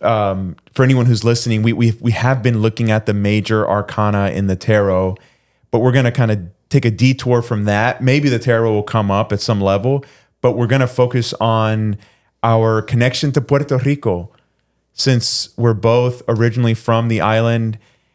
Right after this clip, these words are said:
And at another level, we're connected because our, our mothers were Puerto Rican, but our fathers were American.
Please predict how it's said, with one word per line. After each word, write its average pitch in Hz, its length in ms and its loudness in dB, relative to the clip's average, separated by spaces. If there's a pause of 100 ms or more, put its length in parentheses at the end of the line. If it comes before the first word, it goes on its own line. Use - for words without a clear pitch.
(280)
And 110 460 0 (140)
at 123 100 4
another 127 320 0
level, 120 380 0
we're 113 140 0
connected 110 520 -2
because 110 840 0
our, 104 340 2
our 107 160 -2
mothers 110 680 0
were 110 80 0
Puerto 107 220 0
Rican, 107 280 0
but 101 120 0
our 98 80 2
fathers 110 520 0
were 98 140 -2
American. 98 720 -2